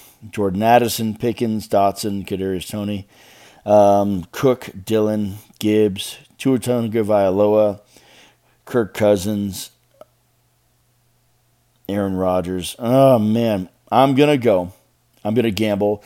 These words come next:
with Kadarius Toney, 'cause even if Isaiah or Kadarius Toney take off, or both of them, or just one, and having a, a working, functional piece on the Chiefs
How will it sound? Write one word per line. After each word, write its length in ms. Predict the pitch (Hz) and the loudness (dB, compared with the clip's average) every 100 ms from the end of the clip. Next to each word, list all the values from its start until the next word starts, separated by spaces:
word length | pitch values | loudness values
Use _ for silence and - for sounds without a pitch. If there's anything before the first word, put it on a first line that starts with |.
| - - | -16 -14
with 140 | - 92 | -12 -6
Kadarius 520 | 113 104 101 95 - | 0 2 2 0 -2
Toney, 300 | 90 85 85 | -6 -6 -6
'cause 320 | 110 101 87 | -4 -4 -4
even 300 | 156 160 151 | -4 -2 0
if 180 | 143 101 | 0 0
Isaiah 500 | 107 98 117 131 127 | -2 0 0 2 2
or 280 | 110 127 123 | 2 2 0
Kadarius 480 | 123 113 113 104 | -2 -2 -2 -4
Toney 220 | - 113 98 | -4 -6 -4
take 280 | 110 98 | -4 -4
off, 300 | 101 101 101 | -2 -2 -2
or 40 | 98 | -6
both 380 | 80 117 127 123 | -4 -2 -2 -2
of 100 | 117 | 0
them, 220 | 127 113 | 0 -2
or 60 | |
just 240 | 98 110 - | -4 -6 -6
one, 360 | 101 120 131 - - - _ - - | 0 0 0 -6 -18 -20 _ -12 -2
and 160 | 147 143 | -2 -2
having 280 | 160 160 | -4 0
a, 100 | 123 | 0
a 100 | 92 98 | 0 -4
working, 580 | 101 123 139 156 139 | -2 0 0 -4 -8
functional 480 | 127 135 127 - 113 | -4 -4 -4 -4 -6
piece 360 | - 113 113 - | -4 -4 -6 -6
on 120 | 107 | -8
the 80 | 92 | -8
Chiefs 500 | - 107 107 - | -10 -8 -8 -10